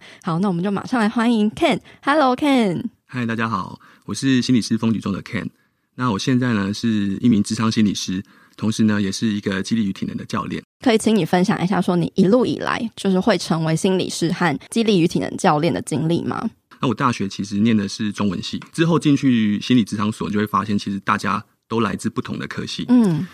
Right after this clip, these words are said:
Speaker 2: 一开始呢，我念中文系的时候，其实最常被问到的问题就是你
Speaker 1: 你出来要干嘛？
Speaker 2: 对。
Speaker 1: <laughs>
Speaker 2: 假设说你今天读的是医学系好了，
Speaker 1: 对。
Speaker 2: 你读的是机械或电机，
Speaker 1: 就很明确。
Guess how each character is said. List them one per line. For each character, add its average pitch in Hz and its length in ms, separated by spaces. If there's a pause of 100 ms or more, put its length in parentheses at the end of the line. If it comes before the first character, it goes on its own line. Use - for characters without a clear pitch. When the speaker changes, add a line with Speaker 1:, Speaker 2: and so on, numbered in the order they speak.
(200)
Speaker 2:
一 160 80
开 151 160
始 113 140
呢， 98 120
我 101 140
念 151 100
中 151 140
文 123 100
系 135 100
的 123 60
时 113 120
候， 117 80
其 - 360
实 95 480 (280)
最 147 120
常 - 400 (280)
被 117 120
问 117 160
到 107 160
的 101 120
问 104 180
题 - 160
就 101 160
是 101 300 (400)
你 - 100
Speaker 1:
你 - 20
出 196 220
来 170 60
要 170 80
干 170 120
嘛？ - 200 (280)
Speaker 2:
对。 - 240 (340)
Speaker 1:
<laughs> - 440
Speaker 2:
假 101 140
设 127 120
说 113 220
你 101 80
今 104 100
天 110 100
读 98 120
的 - 140
是 101 120
医 104 140
学 - 160
系 - 180
好 - 160
了， - 140 (140)
Speaker 1:
对。 151 260
Speaker 2:
你 110 60
读 110 120
的 104 140
是 107 280 (280)
机 110 160
械 107 200
或 104 200
电 - 240
机， - 340
Speaker 1:
就 220 100
很 196 120
明 - 180
确。 - 260